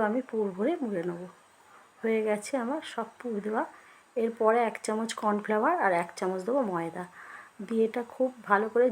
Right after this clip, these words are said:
ব্যাটারটা জল দিয়ে আমি গুলে নেবো। এই ব্যাটারটা এবার আমি গোলা হয়ে গেলে আমি এবারে এক একটা করে রোল নেবো। আর এই ব্যাটারে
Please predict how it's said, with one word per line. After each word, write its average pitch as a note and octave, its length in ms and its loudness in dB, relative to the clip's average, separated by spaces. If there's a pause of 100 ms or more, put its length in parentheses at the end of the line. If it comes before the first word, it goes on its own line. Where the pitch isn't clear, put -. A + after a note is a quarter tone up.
(140)
ব্যাটারটা G3 360 0 (120)
জল F#3 220 4
দিয়ে G3+ 140 4
আমি C4 160 2
গুলে F3+ 220 2
নেবো। E3 200 -8 (2000)
এই A3+ 100 -4
ব্যাটারটা A3 400 2 (120)
এবার G#3 160 4 (100)
আমি A3 140 -2 (600)
গোলা A3 280 4
হয়ে G#3 280 6
গেলে A3 160 6 (160)
আমি G#3 220 2
এবারে G3+ 240 4 (500)
এক G3 160 -6
একটা A#3 260 -2
করে A3+ 160 6 (100)
রোল G#3+ 140 4 (100)
নেবো। G3+ 280 0
আর C4+ 120 8
এই G3 100 0
ব্যাটারে F3+ 360 0